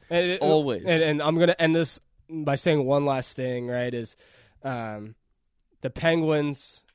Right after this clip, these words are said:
Speaker 1: in the late nineties, early two thousands, or throughout the nineties and the early two thousands had Mario Lemieux,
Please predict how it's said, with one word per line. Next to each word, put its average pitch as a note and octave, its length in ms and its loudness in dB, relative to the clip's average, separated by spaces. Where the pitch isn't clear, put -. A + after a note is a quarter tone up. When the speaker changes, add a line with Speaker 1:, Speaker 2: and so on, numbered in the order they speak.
Speaker 1:
in B2+ 380 -6
the A#2 220 -6
late C3+ 400 -4
nineties, B2 640 -6
early B2 240 -8
two B2+ 220 -12
thousands, A2 720 -10
or D#3+ 140 -2
throughout F3+ 260 4
the D#3+ 80 -2
nineties C#3 500 0
and C#3+ 140 -10
the D3 80 -12
early C3+ 220 -6
two - 140 -12
thousands A#2+ 440 -8
had A#2 320 -12
Mario C#3+ 440 0
Lemieux, A#2 460 -8